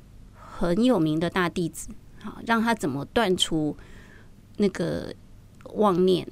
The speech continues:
啊，令不会想要还俗，所以就带他到天界去看看天女啊。这个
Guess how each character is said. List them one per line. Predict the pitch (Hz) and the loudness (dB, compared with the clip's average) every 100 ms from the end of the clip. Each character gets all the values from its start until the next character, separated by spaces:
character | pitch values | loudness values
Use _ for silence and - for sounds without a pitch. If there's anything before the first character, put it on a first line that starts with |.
| - - - | -16 -20 -12
啊， | 170 147 208 - - - | -8 -8 -10 -16 -20 -8
令 | - 208 202 - - - - | 0 2 2 -4 -14 -20 -2
不 | 196 | 0
会 | 185 226 | 4 2
想 | 208 151 160 | 2 0 0
要 | 175 | 0
还 | - 139 | -2 -4
俗， | 175 - 135 - - | -4 -4 -6 -8 -12
所 | - 202 | -6 -2
以 | 185 | -2
就 | 196 | -2
带 | 190 196 180 | -2 -2 -2
他 | 196 180 190 - - - - - - | -2 -2 -4 -12 -20 -20 -20 -20 -4
到 | 190 | -2
天 | 185 196 190 | 0 2 2
界 | - 180 | 0 -4
去 | - 190 | -2 -6
看 | - 185 | -4 -4
看 | 190 180 | -2 -2
天 | - 214 220 | -2 0 0
女 | 170 - - - | -2 -4 -12 -14
啊。 | - - - - - | -16 -16 -16 -14 -10
这 | - | -8
个 | 208 180 73 | -4 -4 -4